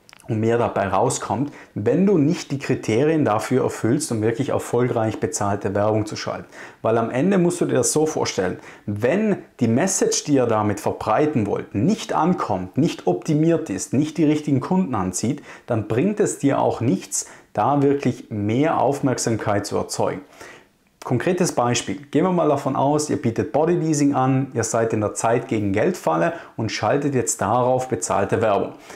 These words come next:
Dann darf man sich jetzt nicht wundern, wenn ihr nur dafür Kunden kriegt, obwohl ihr eigentlich der Zeit gegen Geld Falle entkommen wollt. Was ganz häufig im Softwarebereich ist, dass das Angebot noch gar nicht mal optimiert ist.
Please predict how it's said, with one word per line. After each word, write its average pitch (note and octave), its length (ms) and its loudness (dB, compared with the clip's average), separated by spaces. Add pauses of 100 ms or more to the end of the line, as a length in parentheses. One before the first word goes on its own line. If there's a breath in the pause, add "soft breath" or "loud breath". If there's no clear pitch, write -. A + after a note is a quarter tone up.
Dann G#2+ 160 0
darf C3 240 0
man D#3+ 80 4
sich D3 180 0
jetzt B2 200 0
nicht D#3+ 340 0
wundern, C3+ 360 4 (260 loud breath)
wenn A2 200 2
ihr C#3+ 120 6
nur C#3 240 4
dafür A2+ 520 2
Kunden A3 380 2
kriegt, - 400 -4
obwohl B2 460 2
ihr C#3 180 2
eigentlich C#3 640 2
der A#2 300 0
Zeit A#2 280 0
gegen A2 240 2
Geld G#2 260 2
Falle G#2+ 300 0
entkommen A2+ 480 -2
wollt. - 240 -8 (300 loud breath)
Was A2+ 200 0
ganz F3 400 0
häufig D3+ 340 2
im A#2+ 100 2
Softwarebereich B2+ 800 0
ist, - 240 -2
dass - 160 -2
das - 200 -2
Angebot D3 600 0
noch A#2+ 180 0
gar B2 200 2
nicht C#3+ 180 0
mal - 120 0
optimiert A2+ 600 0
ist. - 180 -8